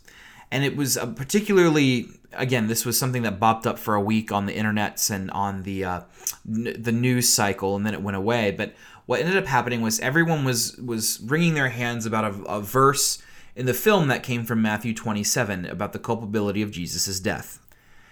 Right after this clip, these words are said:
And you may remember in Matthew twenty-seven, the governor of the region, a man named Pontius Pilate, is trying to reason with an angry mob about whether Jesus should be crucified. And he theatrically pulls out a bottle of wa-, a bowl of water in front of this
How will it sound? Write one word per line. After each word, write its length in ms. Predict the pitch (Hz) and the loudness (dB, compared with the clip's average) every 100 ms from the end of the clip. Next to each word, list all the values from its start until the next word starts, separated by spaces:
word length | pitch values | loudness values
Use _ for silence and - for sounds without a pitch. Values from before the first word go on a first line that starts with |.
| - - | -20 -6
And 100 | 110 | -2
you 140 | 127 | 2
may 160 | 151 165 | 6 8
remember 340 | 170 180 170 | 8 8 8
in 80 | 143 | 8
Matthew 300 | 127 113 110 | 6 2 0
twenty-seven, 640 | 113 110 98 - 90 98 104 | 0 -2 0 -2 -4 -4 -4
the 80 | |
governor 460 | 95 120 127 127 113 | 0 2 2 2 0
of 120 | 104 | -2
the 80 | 98 | -4
region, 420 | 85 85 95 98 | -6 -8 -6 -6
a 100 | 95 | -6
man 260 | 95 101 101 | -4 -2 -2
named 220 | 101 92 | -4 -6
Pontius 400 | - 113 107 - | -4 -2 -2 -6
Pilate, 400 | - 110 101 85 - - - - | -2 -2 0 -2 -8 -20 -20 -10
is 140 | 113 - | -8 -4
trying 380 | - 165 170 | 2 4 4
to 120 | 160 147 | 4 2
reason 500 | 123 156 180 175 160 | 4 4 4 6 4
with 140 | 139 | 2
an 80 | 131 | -2
angry 400 | 131 139 127 131 | 0 0 2 2
mob 320 | 123 104 98 | 4 4 2
about 220 | 110 101 | 0 0
whether 180 | 110 107 | 0 -2
Jesus 380 | 104 107 101 104 | -2 -4 -4 -6
should 160 | - | -6
be 80 | 92 | -8
crucified. 640 | - 180 170 - 67 50 - _ - - - - - | -4 -4 -4 -6 -10 -12 -18 _ -20 -20 -20 -20 -6
And 160 | 131 | 0
he 100 | 135 | 2
theatrically 800 | 135 - 175 175 175 175 156 135 | 0 0 4 6 6 2 0 -2
pulls 500 | - - 196 214 185 | -2 4 6 6 6
out 160 | 160 151 | 6 4
a 60 | 131 | 4
bottle 360 | 120 123 127 | 4 4 4
of 120 | 117 | 0
wa-, 560 | 107 107 107 - 107 92 | -2 0 0 0 -2 -4
a 40 | |
bowl 320 | 104 143 165 143 | 0 4 6 4
of 120 | 104 | 2
water 460 | 98 90 90 95 - - - - - | -2 -2 -2 -4 -8 -20 -20 -18 -4
in 220 | 120 123 | -2 0
front 200 | 147 143 | 0 2
of 60 | |
this 260 | 127 120 | 2 0